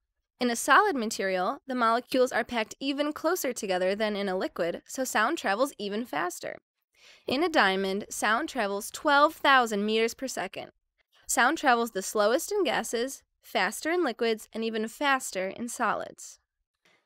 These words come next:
Because sound travels faster and keeps its intensity longer underwater than it does in air, sounds are much louder underwater.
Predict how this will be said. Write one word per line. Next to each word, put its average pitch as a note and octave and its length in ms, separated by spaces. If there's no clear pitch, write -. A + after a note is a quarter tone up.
Because E4+ 320
sound C#4+ 340
travels B3+ 380
faster G#3+ 520
and A#3 160
keeps - 400
its - 160
intensity A#3+ 560
longer G#3 520
underwater A3 760
than A3+ 160
it - 160
does G#3 240
in E4 160
air, F#3+ 340
sounds C4+ 300
are B3 80
much B3 440
louder A3 460
underwater. G3+ 600